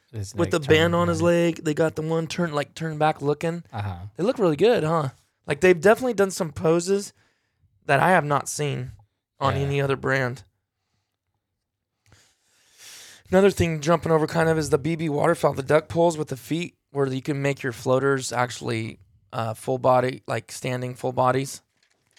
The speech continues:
Speaker 1: Oh, okay.
Speaker 2: And I've seen those before. You just slide the kill onto the legs. I think Trent's getting bored.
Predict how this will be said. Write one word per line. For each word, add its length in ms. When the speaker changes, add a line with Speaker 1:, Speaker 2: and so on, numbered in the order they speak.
Speaker 1:
Oh, 160
okay. 260
Speaker 2:
And 100
I've 120
seen 160
those 120
before. 220
You 60
just 200
slide 260
the 80
kill 480
onto 280
the 80
legs. 440
I 80
think 200
Trent's 300
getting 280
bored. 340